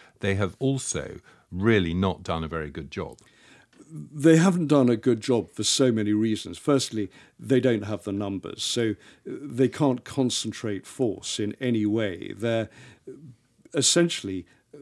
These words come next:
Speaker 2: spread out across large parts of the country. They're trying to encircle cities. They can't do that. So there's always going to be pushback from the Ukrainian armed forces. And every day,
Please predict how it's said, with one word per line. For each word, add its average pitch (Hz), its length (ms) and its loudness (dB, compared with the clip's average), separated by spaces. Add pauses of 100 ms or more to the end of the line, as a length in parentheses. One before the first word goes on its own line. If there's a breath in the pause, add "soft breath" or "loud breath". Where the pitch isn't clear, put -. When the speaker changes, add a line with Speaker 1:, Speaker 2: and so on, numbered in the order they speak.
Speaker 2:
spread 135 480 4
out 92 400 -4 (100)
across 113 580 -4
large 127 460 2
parts 107 380 -4
of 92 80 -10
the 98 100 -10
country. 104 560 -10 (300 soft breath)
They're 110 140 -2
trying 139 360 4
to 123 140 -4
encircle 107 520 -4
cities. 101 580 -8
They 104 120 -2
can't 107 400 -2
do 107 240 0
that. 90 380 -14 (260 soft breath)
So 143 360 6
there's 139 340 2
always 131 400 6
going 117 220 0
to 107 60 -10
be 113 140 -6
pushback 107 640 -6
from 110 220 -4
the 107 80 0
Ukrainian 107 540 -2
armed 107 160 -6
forces. - 500 -8 (300 loud breath)
And 131 180 0
every 123 400 2
day, 101 440 -2